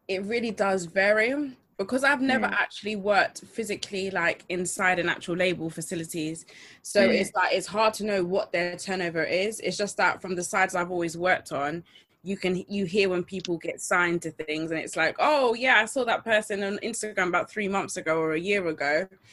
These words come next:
Speaker 1: Um, and then that's how you
Speaker 2: Mm.
Speaker 1: kind of know how many acts are being signed. But I wouldn't know a rough number. Um, but yeah, it's, it's, it's a mad one, guys. What do you guys think as well from, like, where you are on your creative wise? Do you think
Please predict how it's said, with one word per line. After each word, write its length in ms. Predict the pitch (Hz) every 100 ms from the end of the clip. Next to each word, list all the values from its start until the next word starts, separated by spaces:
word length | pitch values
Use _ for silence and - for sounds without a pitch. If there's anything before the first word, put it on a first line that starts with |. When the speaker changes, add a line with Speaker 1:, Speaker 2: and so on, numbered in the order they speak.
| - - _ _
Speaker 1:
Um, 540 | 185 180 175 175 170 - _ _ -
and 140 | 202
then 100 | 190
that's 220 | 196 190
how 120 | - 185
you 120 | 180
Speaker 2:
Mm. 40 |
Speaker 1:
kind 180 | - 185 -
of 80 | 180
know 220 | 185 175 170 -
how 140 | 175
many 200 | 175 170
acts 320 | 175 - -
are 260 | 160 156 156 - -
being 240 | 208 170 160
signed. 580 | - 190 165 151 156 -
But 140 | 156
I 80 | 175
wouldn't 200 | 233 247
know 140 | 214 190
a 40 |
rough 260 | 165 180 -
number. 580 | 185 180 139 151 180 175 _ _ - _ _
Um, 600 | - 180 180 175 175 170 - _ _ _ _ _ - -
but 180 | 202 208
yeah, 360 | 233 294 294
it's, 240 | 233 - -
it's, 240 | 233 233 -
it's 160 | 254
a 60 | 262
mad 240 | 262 320 277
one, 160 | 185
guys. 420 | 170 156 151 165
What 160 | 202 277
do 80 | 339
you 60 |
guys 320 | 302 294 233 -
think 240 | 196 190
as 80 | 196
well 160 | 185
from, 200 | 180 180
like, 340 | 175 170 165 -
where 160 | 190
you 200 | 190 196
are 140 | 175 156
on 120 | 156
your 100 | 175
creative 380 | - 190 165 165
wise? 360 | 156 139 156
Do 120 | - 175
you 200 | 190 190
think 720 | - - 196 185 - -